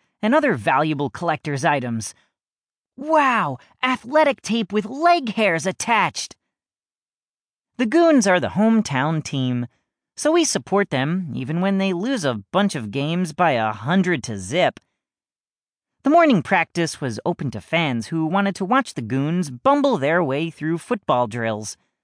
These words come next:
but it cost five bucks to get in. That's kind of a rip-off, although it's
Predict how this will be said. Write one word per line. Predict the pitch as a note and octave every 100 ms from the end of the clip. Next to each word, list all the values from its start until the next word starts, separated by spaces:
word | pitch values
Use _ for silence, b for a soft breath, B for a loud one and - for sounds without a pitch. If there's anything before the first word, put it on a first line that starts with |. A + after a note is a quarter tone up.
| _ _ _
but | G3
it | C3+ -
cost | F3+ D3 -
five | - E3+ B2+ F2
bucks | D#3+ C#3+ -
to | A2
get | D3 C3
in. | C3 C3 A2 - _ _ _ _ _ _ _ _ -
That's | D#4 -
kind | - D#3+ C#3
of | A2
a | G2+
rip-off, | G#2 C#3+ D3 C3 B2 - _ _ _ _ _ -
although | A#3+ C#4+ B3
it's | -